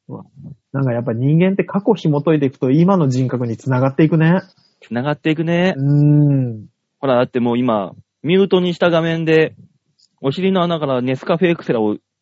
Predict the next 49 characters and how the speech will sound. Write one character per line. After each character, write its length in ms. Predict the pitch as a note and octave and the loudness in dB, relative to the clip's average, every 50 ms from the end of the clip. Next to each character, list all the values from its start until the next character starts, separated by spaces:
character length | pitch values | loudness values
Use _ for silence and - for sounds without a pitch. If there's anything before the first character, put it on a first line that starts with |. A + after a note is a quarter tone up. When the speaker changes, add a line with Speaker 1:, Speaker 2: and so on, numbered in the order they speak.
| _ _ | _ _
Speaker 2:
ぶ 120 | B2 C#3+ | 0 0
ち 100 | - - | 0 2
込 100 | - D#3+ | -2 0
ん 20 | C#3+ | 0
で 60 | C3+ | 0
る 80 | A#2 F#2+ | 0 -2
も 60 | E2 | -4
ん。 60 | - - _ _ - _ _ _ _ - _ _ _ _ _ _ _ | -10 -16 _ _ -20 _ _ _ _ -20 _ _ _ _ _ _ _
あ 100 | - C3 | -8 -6
の、 100 | B2 A2+ | -6 -6
こ 120 | - - E3+ | -2 0 0
の 100 | C#3 C3 | 0 0
話 240 | C#3 B2+ A#2+ A#2+ | -2 -4 -4 -6
聞 120 | - - G#2 | -8 -10 -8
い 40 | - | -8
て 100 | G#2 - | -8 -10
て。 180 | - D#2+ - _ _ _ _ _ | -10 -14 -16 _ _ _ _ _
Speaker 1:
瓶 500 | C#3+ C#3+ C#3+ C#3 F3 G#3 A3 F#3+ D3+ B2 | -8 -6 0 4 4 6 6 4 2 0
を、 220 | A#2 A2 A2 G#2+ - - _ _ | -2 -6 -8 -10 -14 -18 _ _
こ 120 | C#3 A#2+ | -8 -6
の、 200 | A2+ A2 G#2+ - _ _ _ _ _ _ _ _ _ _ _ _ _ _ _ _ _ _ | -6 -8 -12 -14 _ _ _ _ _ _ _ _ _ _ _ _ _ _ _ _ _ _
は-、 240 | D3+ C3+ C3+ - - _ - - - _ _ | 0 0 0 0 -4 _ -20 -20 -20 _ _
紙 220 | E3 E3+ F3+ D#3+ | 2 2 2 4
全 240 | D3 F3+ G3 F#3 D3 | 4 4 4 6 4
部 60 | B2 | 2
開 140 | A2 A2+ A#2+ | 0 -2 -4
け 120 | - B2 | -4 -4
て、 140 | - A2+ A2+ | -4 -4 -8
ス 160 | - - - | -10 -14 -12
ポ 80 | - G#2 | -12 -12
ッ 160 | - - _ | -12 -8 _
と 80 | - C3 | -2 0
い 200 | B2 B2 A#2+ C3 - | 0 0 -2 -4 -8
く 120 | - - - | -14 -10 -8
タ 100 | B2+ A#2+ | -8 -8
イ 60 | A2 | -8
プ 100 | - - | -10 -14
ね。 160 | - B2+ C3 _ _ _ _ _ _ _ _ _ - | -16 -16 -16 _ _ _ _ _ _ _ _ _ 2
で、 100 | C3+ C3 A#2+ | 2 4 4
Speaker 2:
で、 60 | B2 | 4
Speaker 1:
ぶ 120 | B2 C#3 | 0 -2
ち 100 | C3 - | -4 -4
込 100 | - D3+ | -4 -4
ん 20 | C3 | -2
で 80 | B2 | -2
ま 120 | B2 B2+ B2 | -4 -4 -6
す 100 | - A2 | -8 -14
ね。 180 | A2 A#2 - _ _ _ _ _ _ _ _ _ _ _ _ _ _ _ _ _ _ _ _ | -16 -16 -18 _ _ _ _ _ _ _ _ _ _ _ _ _ _ _ _ _ _ _ _
Speaker 2:
そ 320 | - B2 A2+ G#2 F#2 F2+ | -14 -12 -10 -10 -12 -14